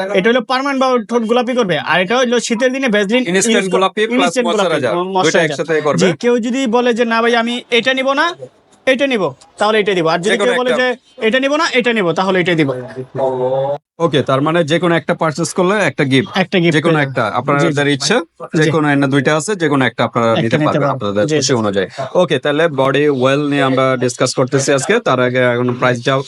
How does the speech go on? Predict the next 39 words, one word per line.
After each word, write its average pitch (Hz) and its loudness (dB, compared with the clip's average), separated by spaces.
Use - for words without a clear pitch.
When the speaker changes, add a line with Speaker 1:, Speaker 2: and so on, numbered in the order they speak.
Speaker 2:
প্রাইসে 131 0
যাবো, 156 2
প্রাইসে 131 0
যাওয়ার 120 0
আগে 110 0
অ্যাড্রেসটা 104 -2
জানি। 95 -4
Speaker 1:
আমাদের 185 2
অ্যাড্রেসটা 208 -2
হচ্ছে 190 0
ঢাকা 160 0
ড্যামরা 190 -2
স্টাফ 175 -2
কোয়ার্টার, 135 0
হাজী 151 0
হোসেন 185 2
প্লাজা 196 0
মার্কেট, 190 0
মার্কেটের 180 0
দ্বিতীয় 175 0
তলায় 175 0
দোকান, 151 -2
ইউনিক 202 2
কসমেটিক, 165 0
তেইশ 247 0
নম্বর 175 2
দোকান। 127 -4
সপ্তাহে 196 -2
একদিন 202 0
বন্ধ 202 0
থাকে 214 -2
রবিবার। 180 2
যারা 165 0
আমাদের 180 0
দোকানে 196 0
আসতে 185 0
চাচ্ছেন, 214 0
রবিবার 190 2
ছাড়া 180 0